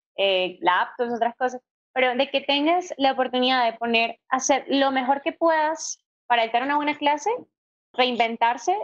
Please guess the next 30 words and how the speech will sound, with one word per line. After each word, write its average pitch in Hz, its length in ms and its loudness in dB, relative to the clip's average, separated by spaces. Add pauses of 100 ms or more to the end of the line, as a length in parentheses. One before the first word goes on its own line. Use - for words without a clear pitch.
(140)
es 214 180 -4
lo 233 220 2
que 233 380 0 (180)
mejor 208 260 0
puedes 220 180 2
hacer. 196 340 0 (420)
Entonces 254 220 2
yo, 302 100 2
por 302 100 0
ejemplo, 262 360 0 (340)
de 214 80 -2
pronto, 285 280 2 (220)
eh, 220 260 2
no, 226 220 2
no 226 120 0
tenía 277 220 0
trípode 285 340 2
al 269 80 -4
principio, 226 520 0
pero 214 140 0
le 208 180 0
colocaba 214 600 2
bien 277 260 0
mi 285 100 0
esta-, 277 400 -2
mi, 208 320 0 (220)
para 208 140 2
estabilizar 196 560 2
el 226 120 -2
teléfono 240 500 0